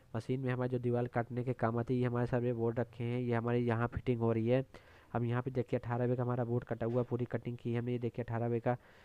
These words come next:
पूरा हमने cutting के दी। ये पूरे मकान में हम केबर्ड company का board लगा रहे हैं। आप ये देख सकते हैं, पूरे मकान में हर जगह अलग-अलग size का board लग रहा है। बारह वे, फ़ोर वे, थ्री वे, फ़ोर वे, ऐसे सब लग रहा है। ये हमारा kitchen है, Kitchen में भी कई प्रकार के board लग रहे हैं,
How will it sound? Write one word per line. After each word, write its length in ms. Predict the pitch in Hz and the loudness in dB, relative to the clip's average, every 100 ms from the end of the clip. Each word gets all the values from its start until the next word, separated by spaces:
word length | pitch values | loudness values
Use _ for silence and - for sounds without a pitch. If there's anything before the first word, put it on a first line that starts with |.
| - - | -18 -4
पूरा 140 | 123 | -2
हमने 160 | 123 127 | -2 -4
cutting 300 | 123 117 127 | -6 -6 -4
के 120 | 127 | -4
दी। 180 | 127 123 | -2 0
ये 80 | 123 | -2
पूरे 200 | 123 123 | -2 -2
मकान 360 | 120 - 117 | -4 -2 -2
में 140 | 123 120 | -2 -4
हम 80 | 120 | -4
केबर्ड 280 | 120 117 120 | -6 -4 -6
company 300 | 127 117 120 | -6 -6 -6
का 100 | 120 | -6
board 240 | 113 120 | -6 -6
लगा 200 | 117 113 | -6 -6
रहे 160 | 113 113 | -8 -8
हैं। 340 | 113 110 120 127 _ - - _ - - | -8 -8 -8 -10 _ -20 -20 _ -8 -4
आप 180 | 117 | -2
ये 100 | 123 | -4
देख 220 | 123 123 - | -6 -6 -8
सकते 220 | - 123 | -12 -10
हैं, 80 | 120 | -6
पूरे 200 | 123 127 | -4 -4
मकान 320 | 117 - 113 | -4 -6 -6
में 140 | 113 107 - - - - | -6 -10 -16 -20 -14 -8
हर 100 | 123 | -4
जगह 300 | 120 120 120 | -4 -2 -2
अलग-अलग 280 | 120 123 120 | -2 -2 -4
size 240 | 110 110 | -6 -6
का 60 | 117 | -6
board 200 | 113 113 | -4 -2
लग 100 | 113 | -2
रहा 140 | 117 | -4
है। 60 | 110 | -2
बारह 260 | 113 113 117 | 0 0 0
वे, 160 | 113 | -2
फ़ोर 280 | 107 - 117 | -4 -6 -4
वे, 100 | 113 | -4
थ्री 240 | - 120 | -4 -6
वे, 280 | 117 113 113 | -4 -2 -4
फ़ोर 260 | 107 - 117 | -6 -10 -6
वे, 160 | 113 | -6
ऐसे 180 | 110 123 | -6 -8
सब 160 | 117 120 | -8 -4
लग 60 | |
रहा 80 | 110 | -4
है। 60 | 113 | -2
ये 120 | 117 | -2
हमारा 260 | 110 113 117 | -4 -6 -6
kitchen 280 | 120 - | -8 -8
है, 80 | 120 | -8
Kitchen 280 | - 107 120 | -6 -8 -6
में 100 | 117 | -4
भी 120 | 120 | -4
कई 160 | 117 113 | -2 -4
प्रकार 420 | - 117 113 113 | -4 -6 -6 -6
के 100 | 113 | -6
board 200 | 110 110 | -6 -4
लग 80 | 113 | -4
रहे 100 | |
हैं, 80 | 117 | -4